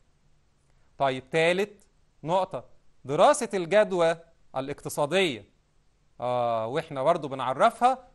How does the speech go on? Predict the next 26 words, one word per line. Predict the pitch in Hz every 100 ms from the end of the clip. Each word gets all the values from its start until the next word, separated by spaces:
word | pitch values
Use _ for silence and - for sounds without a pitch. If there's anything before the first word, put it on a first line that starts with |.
| _ -
قلنا | 156 156 151
هي | 143
عبارة | 139 165 180
عن | 156
ايه؟ | 160 165 170 - 147
اسلوب | 139 - 185 254 302
علمي | 233 208 196 139 123 110 - _ _ _
لتقدير | 143 147 156 - 156 240 233
احتمالات | 202 - 185 196 240 294 302 - _ _
نجاح | 156 180 226 214 160
فكرة | - 226 226 165 185
استثمارية | 220 - 202 190 190 214 208 202 - _
قبل | - 196 190
التنفيذ | 180 160 208 185
الفعلي، | 170 214 190 143
يبقى | 147
دي | 160
على | 180 165
طول | 190
تروح | 180 180 170
لرقم | 175 175 170
ايه؟ | 165 165 160 _ _
واحد. | 139 127 - - _ _ _ _ _ _ _ _ _ _ _ _ _ _ _ _ _ _
طيب، | 135 135
رقم | 139 233 240
أربعة، | 175 143 165 151 147